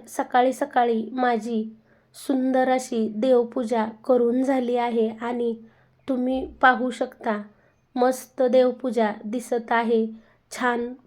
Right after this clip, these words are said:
फुलं देवांना घातली की देवघर अगदी सुंदर दिसते, मन प्रसन्न होऊन जाते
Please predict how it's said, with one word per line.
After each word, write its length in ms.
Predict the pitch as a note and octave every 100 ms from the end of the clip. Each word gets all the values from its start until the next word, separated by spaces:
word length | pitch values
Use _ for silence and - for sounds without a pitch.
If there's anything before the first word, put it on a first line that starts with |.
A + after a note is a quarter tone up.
| -
फुलं 400 | - C4 B3 C4+
देवांना 560 | C4+ C4 B3+ B3+ B3+ B3+
घातली 420 | C4 C4 A3+ A3 A3 - _ _ _ _
की 260 | C#4 C4 A#3 - _ _ _ _ _ -
देवघर 520 | A3 C4+ B3+ A#3+ C4 C4
अगदी 460 | C4 A3+ A3 A3+
सुंदर 580 | - - B3 A#3+ B3+ B3
दिसते, 420 | A3 A3 - A3 A3 A#3+ -
मन 280 | B3 B3+ B3
प्रसन्न 600 | A#3+ C4+ C4 - B3+ B3+
होऊन 480 | B3+ B3+ B3+ B3+ B3+
जाते 380 | B3 B3 A#3